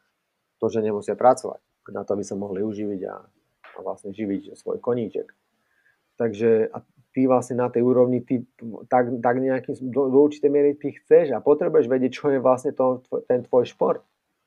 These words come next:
Na čo sa máš teda pripravovať, čo, čo máš robiť. Chceš sprofesionalizovať celé to prostredie. A to je len, to je len, e, čo sa týka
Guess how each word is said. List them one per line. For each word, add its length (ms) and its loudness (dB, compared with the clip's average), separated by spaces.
Na 160 -4
čo 160 -12
sa 160 -6
máš 160 -6
teda 160 -4
pripravovať, 560 -4
čo, 160 -18
čo 120 -12
máš 280 -8
robiť. 320 -4
Chceš 280 -4
sprofesionalizovať 880 -2
celé 200 -6
to 80 -14
prostredie. 640 -8
A 80 -20
to 120 6
je 40 6
len, 200 2
to 80 4
je 80 8
len, 160 4
e, 120 4
čo 160 -4
sa 80 -12
týka 280 0